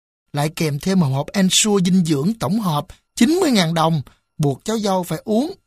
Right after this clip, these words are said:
để có sữa cho con bú. Rõ ràng là có phân biệt đối xử. Về mặt, tôi có bốn cái quần.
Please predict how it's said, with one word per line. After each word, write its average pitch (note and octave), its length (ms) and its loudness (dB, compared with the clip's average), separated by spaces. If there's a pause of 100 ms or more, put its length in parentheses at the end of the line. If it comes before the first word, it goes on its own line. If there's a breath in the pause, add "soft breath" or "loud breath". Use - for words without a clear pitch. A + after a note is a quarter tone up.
để A#2 140 -8
có G#3 140 -4
sữa B2+ 360 2
cho G3 120 -4
con E3 280 -2
bú. A3+ 320 0 (960)
Rõ D#3 160 2
ràng E3 360 0
là D3+ 200 -2
có A#3+ 140 -4
phân G#3 220 0
biệt D3 180 4
đối A3+ 180 0
xử. E3+ 440 0 (680)
Về D3 220 0
mặt, D3 260 0 (480)
tôi D#3+ 260 2
có F#3 120 -2
bốn G#3+ 200 2
cái C#4+ 180 -4
quần. C#3+ 320 0